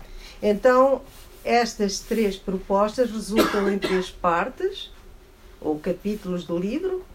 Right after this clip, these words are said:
O primeiro, Luanda no pós-guerra, novos rumos interpretativos. O segundo, personificação do poder. O terceiro, poder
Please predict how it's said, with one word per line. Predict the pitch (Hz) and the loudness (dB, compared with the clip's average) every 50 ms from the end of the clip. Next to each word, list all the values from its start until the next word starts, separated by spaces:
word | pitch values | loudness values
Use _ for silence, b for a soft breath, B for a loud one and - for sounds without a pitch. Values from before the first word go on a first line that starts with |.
| - - - | -20 -12 -12
O | 190 | -10
primeiro, | 185 - 220 220 220 220 220 190 180 180 185 | -4 -2 0 0 2 4 4 6 4 6 4
Luanda | 208 214 226 247 269 277 277 269 254 247 240 | 2 6 8 8 8 8 6 4 4 4 2
no | 233 214 | 2 0
pós-guerra, | 208 - 220 208 196 185 185 175 185 208 226 247 262 269 302 320 349 381 370 B B B B B B B | 0 4 4 4 6 4 0 0 0 2 4 4 4 4 2 0 0 -2 -4 B B B B B B B
novos | 208 208 226 226 233 233 202 202 208 202 202 | 0 4 6 6 6 4 2 0 -2 0 2
rumos | 233 240 233 226 220 196 196 | 2 2 4 4 2 2 2
interpretativos. | 226 202 202 190 196 - 185 180 - 196 185 185 - 214 233 269 302 330 339 339 - - | 0 0 0 -2 -6 -6 -6 -2 -2 -2 -2 -2 -2 -2 -2 0 0 -2 -4 -8 -8 -6
O | - 233 | -6 -4
segundo, | 226 - - 233 214 240 254 240 226 214 196 160 165 B B B B B B B B - | -4 -4 -4 -2 2 4 6 6 6 4 2 0 -4 B B B B B B B B 0
personificação | 311 302 262 - - 294 269 269 262 254 - 254 240 - 240 226 - 240 233 233 226 226 | 0 0 0 0 0 2 4 4 2 2 -2 -4 0 0 0 0 2 0 0 2 2 0
do | 220 220 | -2 -4
poder. | - 240 240 196 226 233 240 254 269 285 302 294 - - B B B B B B B B B B - - - - | -4 -4 -4 0 2 4 6 6 6 6 4 -6 -14 -18 B B B B B B B B B B -20 -20 -16 -8
O | - 233 | -8 -6
terceiro, | 226 - 262 233 - - 247 247 240 262 240 226 | 0 0 0 0 0 0 2 4 4 4 2 0
poder | - - 262 262 220 226 247 269 320 285 277 277 294 | -2 0 2 2 2 4 4 4 4 4 0 0 -4